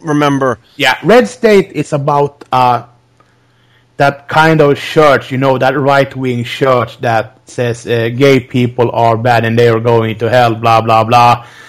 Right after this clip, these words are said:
Speaker 2: And the people who endorse them are going to hell and they are faggots.
Speaker 1: You know, uh, here's my thing. You know, <clears throat> I don't care what you do in this world. You know, I could care less if you're gay,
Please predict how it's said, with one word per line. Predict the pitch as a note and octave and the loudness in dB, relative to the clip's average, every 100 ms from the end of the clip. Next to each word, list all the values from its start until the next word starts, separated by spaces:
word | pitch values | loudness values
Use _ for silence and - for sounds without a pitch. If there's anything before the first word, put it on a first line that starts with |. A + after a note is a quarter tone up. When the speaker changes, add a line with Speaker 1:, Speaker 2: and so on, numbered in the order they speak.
| - - | -18 -4
Speaker 2:
And | A#2+ | -2
the | |
people | A#2 C3+ B2 B2+ | 2 2 2 0
who | B2 | 2
endorse | A#2+ A#2+ C3+ C3+ A#2+ | 2 2 4 2 2
them | C#3 A#2+ A#2 | -2 -2 0
are | A#2 | -2
going | A#2 A#2 A2+ | -2 -2 -4
to | A#2 | -2
hell | A#2+ B2 A2 | 0 2 0
and | G#2+ | 0
they | A#2 | 0
are | A#2 A2+ A2+ A2+ A2 | 2 2 2 2 -2
faggots. | A2 C#3 A#2 G2+ - - - _ _ - - - - | 0 2 2 -2 -10 -18 -20 _ _ -20 -20 -20 -20
Speaker 1:
You | - G#3+ | -2 0
know, | A#3 A3 | 2 0
uh, | G3 - | -4 -4
here's | G#3+ D#4 E4 F#3 | -4 -2 -2 -2
my | D3+ | -4
thing. | - C#3 A2+ G#2+ | -2 -4 -4 -6
You | - D#3+ | -4 0
know, | D#3 D3+ - _ | 2 0 -4 _
<clears throat> | - | -4
I | G#3+ G3+ - - - B3+ D4 | -2 -2 -6 -14 -4 2 4
don't | D4+ - | 2 0
care | A#3 G#3+ G3 | 0 0 0
what | C#3 D#3+ F3+ F3+ | -4 -4 -2 -4
you | E3+ | -4
do | D#3+ D#3 | -4 -2
in | D3 C3 | -2 -2
this | B2 - | -2 -6
world. | A2 G2+ F2+ F2 | -8 -8 -10 -6
You | C3+ | -2
know, | C#3 - | -2 -2
I | D3+ F3 G#3 G#3 | 0 2 0 -2
could | - - | -12 -20
care | - F3 F3 F#3 | -10 -2 0 0
less | E3 D3 C#3+ - - - - - - | 2 0 0 -4 -6 -10 -20 -20 -20
if | - - | -20 -20
you're | - - | -20 -4
gay, | F3 F#3 F3+ F3+ D#3+ | 0 0 0 0 -4